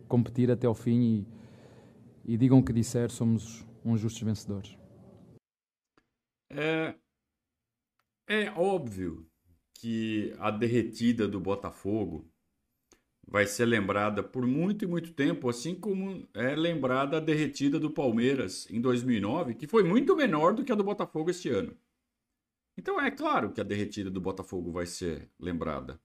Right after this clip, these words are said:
Speaker 2: Agora, também todo mundo lembra que foi o Flamengo que acabou ganhando aquele título de dois mil e nove.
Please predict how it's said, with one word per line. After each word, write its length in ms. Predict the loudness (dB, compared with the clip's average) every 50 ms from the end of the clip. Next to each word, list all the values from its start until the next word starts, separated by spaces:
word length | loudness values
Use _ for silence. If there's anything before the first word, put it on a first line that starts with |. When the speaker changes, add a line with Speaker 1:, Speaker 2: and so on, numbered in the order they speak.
| _ _ _ _ _ _ _ _ _ _ _ _ _ _
Speaker 2:
Agora, 200 | -2 -2 2 2
também 200 | 2 2 2 2
todo 200 | 2 2 2 2
mundo 160 | 4 4 6
lembra 260 | 6 6 4 2 -2
que 60 | 0
foi 140 | 2 2 2
o 60 | 2
Flamengo 460 | 0 0 0 2 2 0 0 0 -2
que 100 | 0 0
acabou 300 | 0 0 2 0 2 2
ganhando 380 | 2 2 2 2 0 2 2 0
aquele 200 | 0 0 -2 -2
título 360 | -2 -4 -6 -4 -4 -4 -4
de 100 | -4 -2
dois 160 | 0 0 0
mil 120 | 0 0 -2
e 20 |
nove. 400 | -2 -2 -2 -4 -4 -6 -8 -12